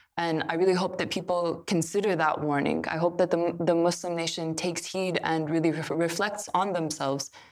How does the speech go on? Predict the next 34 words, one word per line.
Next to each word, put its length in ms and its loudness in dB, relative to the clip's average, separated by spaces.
and 140 -4
realizes 580 0
this 280 -2
story 340 -2
is 100 -4
not 160 4
about 300 0
them. 280 2
This 140 -4
story 300 2
is 80 0
about 300 -2
you. 320 0
Um, 560 0
I 100 0
can't 220 -2
wait 140 -2
to 80 -8
learn 220 0
more 140 0
next 260 -2
time 420 0
and 280 0
to 320 0
continue 580 -2
this 220 -2
journey. 360 2
Thank 300 -4
you 60 -2
so 120 -6
much 220 -2
for 100 -2
joining 300 0
us. 280 -8